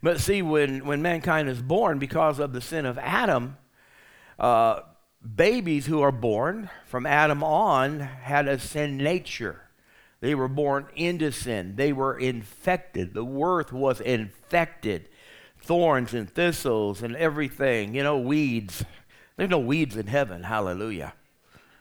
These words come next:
There are no thorns in heaven. It's gonna be absolutely beautiful the way the earth was supposed to be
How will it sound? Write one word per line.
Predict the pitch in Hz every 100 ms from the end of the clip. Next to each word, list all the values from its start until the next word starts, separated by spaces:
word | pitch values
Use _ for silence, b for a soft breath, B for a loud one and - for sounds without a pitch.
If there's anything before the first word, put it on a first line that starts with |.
| b b b b
There | 131
are |
no | 185 165
thorns | - 185 175 143 117
in | 113
heaven. | 113 123 85 98
It's | 110
gonna | 139 127
be | 131
absolutely | 156 165 147 135 123
beautiful | 101 165 151 127
the | 117
way | 123 131
the | 113 92
earth | 151 147 113
was | 110
supposed | - 101 156 202 -
to | 92
be | 87 101 101